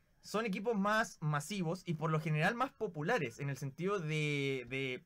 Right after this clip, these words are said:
de popular, no de, de, de gente un poco con menos recursos, digamos.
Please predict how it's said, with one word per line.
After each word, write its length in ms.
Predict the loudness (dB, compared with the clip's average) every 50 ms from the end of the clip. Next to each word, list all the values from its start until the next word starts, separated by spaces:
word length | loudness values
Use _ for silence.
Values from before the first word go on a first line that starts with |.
| _ -14
de 180 | -10 -8 -8
popular, 640 | -6 -6 -8 -6 -6 -4 0 2 4 4 4 2 -2 -10 -20 -20 -12
no 300 | -8 -4 -2 0 0 0
de, 180 | -2 -4 -8 -6
de, 260 | -6 -4 -2 -2 -2
de 80 | -4 -4
gente 340 | -6 -6 -6 -6 -6 -6 -4
un 160 | -4 -4 -4
poco 280 | -4 -6 -6 -6 -4 -4
con 220 | -4 -4 -2 -2
menos 240 | -2 -2 0 -2 -2
recursos, 360 | -4 -4 -4 -4 -6 -6 -6
digamos. 260 | -6 -2 -2 -2 -4